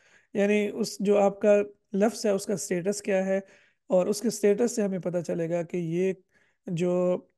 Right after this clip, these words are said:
फ़ाइल है या मफ़ऊल है या मजरूर है। अच्छा, मजरूर का तो वैसे भी, अ, उससे कोई ख़ास फ़र्क नहीं पड़ता। तो सबसे ज़्यादा हमने जो फोकस करना है, वो फ़ाइल पे और मफ़ऊल पे फोकस करना है। दो ही चीज़ें हैं।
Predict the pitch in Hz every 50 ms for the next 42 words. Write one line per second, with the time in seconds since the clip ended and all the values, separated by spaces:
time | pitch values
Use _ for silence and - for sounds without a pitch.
0 | _ _ _ _ - - 190 175 175 190 208 233 226 220 226 220 220 220 214 196
1 | 180 165 165 160 - - 202 208 214 208 196 190 190 185 190 180 180 175 175 170
2 | 156 170 175 185 185 170 170 170 165 - 208 196 202 196 175 214 233 247 226 -
3 | 240 220 226 214 208 214 - 240 214 208 226 226 226 - - - _ _ _ _
4 | - 185 180 175 175 - - - 214 - - 240 214 202 220 208 - 208 208 202
5 | 208 226 202 180 190 214 214 180 196 175 - 202 202 208 202 _ _ _ _ _
6 | _ - 208 196 185 - - - - 233 226 - - 254 208 208 202 202 202 208
7 | 202 196 196 196 185 175 185 180 165 - _ _ _ _ _ _ _ _ _ _
8 | _ _ _ _ _ - - - - - 196 185 220 208 - 208 190 175 185 185
9 | 180 180 185 185 - - 185 175 180 190 196 190 240 240 269 269 226 233 254 254
10 | - 285 285 294 240 - 285 - - 262 196 247 226 - - 240 226 247 240 208
11 | 247 269 294 262 - - 180 151 156 160 160